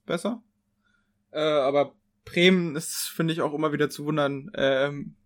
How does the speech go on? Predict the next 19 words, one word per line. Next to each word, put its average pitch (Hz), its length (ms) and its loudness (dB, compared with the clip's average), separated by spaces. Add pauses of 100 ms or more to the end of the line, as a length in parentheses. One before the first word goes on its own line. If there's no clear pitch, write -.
(240)
in - 180 -12
der 139 120 -4
Lage, 151 380 2
dass 143 160 -6
die - 140 -4
auch - 220 -6
plötzlich 147 220 -4
in 143 60 -6
den 139 80 -4
letzten 143 220 -4
Spieltagen 139 400 -4
einfach 131 200 -8
wirklich - 420 -14
nur 139 180 -4
ein 127 100 -8
paar 135 140 -6
Spiele 135 280 -8
raushauen. 123 520 -4 (500)
Ähm, 123 440 -4